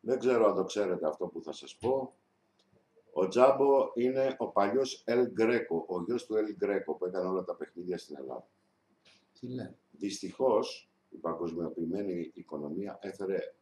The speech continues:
Speaker 1: αναπροσαρμογές. Ε, η παραγωγή στην Ελλάδα στα παιχνίδια κατέρευσε λόγω κόστους.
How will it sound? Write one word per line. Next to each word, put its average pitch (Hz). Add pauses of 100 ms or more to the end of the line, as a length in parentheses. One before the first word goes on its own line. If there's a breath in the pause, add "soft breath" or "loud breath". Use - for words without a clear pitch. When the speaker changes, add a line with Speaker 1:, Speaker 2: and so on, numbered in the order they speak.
(400)
Speaker 1:
αναπροσαρμογές. 69 (960)
Ε, 73
η 76
παραγωγή 90
στην 98
Ελλάδα 87
στα 78
παιχνίδια 80
κατέρευσε 76
λόγω 67
κόστους. 165